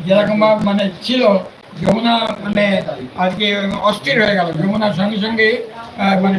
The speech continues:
তরঙ্গ উপরে উঠে গেল আনন্দে আর কি, মানে যমুনার আনন্দ, হ্যাঁ, ঢেউ, উপরে ঢেউ উঠে গেল।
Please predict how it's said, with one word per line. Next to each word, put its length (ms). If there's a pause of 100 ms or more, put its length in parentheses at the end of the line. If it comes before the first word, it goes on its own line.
তরঙ্গ 340
উপরে 300
উঠে 180
গেল 120
আনন্দে 400
আর 100
কি, 220 (340)
মানে 140
যমুনার 400
আনন্দ, 420 (640)
হ্যাঁ, 380 (540)
ঢেউ, 320 (720)
উপরে 280
ঢেউ 260
উঠে 160
গেল। 240